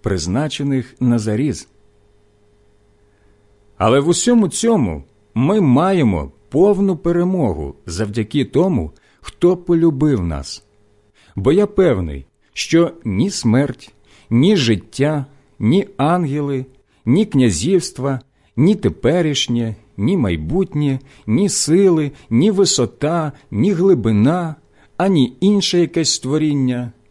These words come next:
не зможе нас відлучити від Божої любові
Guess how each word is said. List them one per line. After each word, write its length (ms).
не 240
зможе 580
нас 400
відлучити 800
від 260
Божої 580
любові 600